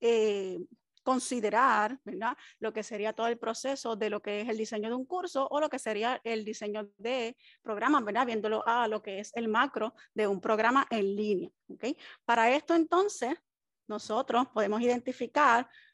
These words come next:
eh, algunas definiciones de estándares, y en este caso la Real Academia Española, si usted observa,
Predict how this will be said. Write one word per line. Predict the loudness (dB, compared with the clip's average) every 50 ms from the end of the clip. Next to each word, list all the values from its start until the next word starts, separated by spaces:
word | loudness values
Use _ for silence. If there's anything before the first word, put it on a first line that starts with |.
| _ _ _ _
eh, | 6 8 8 8
algunas | 8 6 4 4 2 4
definiciones | 4 2 2 0 -2 0 0 0 2 2
de | 2
estándares, | 2 2 2 0 0 2 2 0 0 0 -2
y |
en | -4 -8
este | -8 -6 -4 -2
caso | 0 0 0 0 2
la | 0 2
Real | 2 4 4 4 4
Academia | 4 2 2 0 0 -2 -4 -4
Española, | -4 -6 -4 0 0 0 2 4 4 6 6 4 4
si | 2 -2
usted | -6 -4 -2 -4
observa, | -2 -4 -2 0 2 2 2 0 0 0 0 0 0